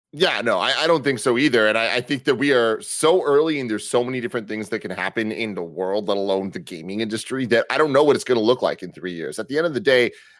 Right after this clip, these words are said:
Xbox is gonna do whatever makes them the most money and whatever makes them the strongest video game brand. And if that means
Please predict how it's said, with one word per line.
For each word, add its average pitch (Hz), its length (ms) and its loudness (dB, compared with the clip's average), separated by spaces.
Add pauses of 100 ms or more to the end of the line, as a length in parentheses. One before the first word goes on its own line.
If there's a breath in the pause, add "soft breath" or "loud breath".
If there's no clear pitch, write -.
Xbox 147 460 0
is 110 100 -10
gonna 120 200 2
do 107 200 -4
whatever 104 320 2
makes 98 320 -4
them 104 240 0
the 92 80 -6
most 98 320 -2
money 98 320 -2
and 92 140 -4
whatever 98 320 0
makes 92 300 -6
them 98 180 -2
the 90 80 -10
strongest 95 460 -2
video 87 300 -6
game 67 180 -18
brand. 67 340 -10
And 110 100 -6
if 104 80 -6
that 131 260 0
means 117 400 0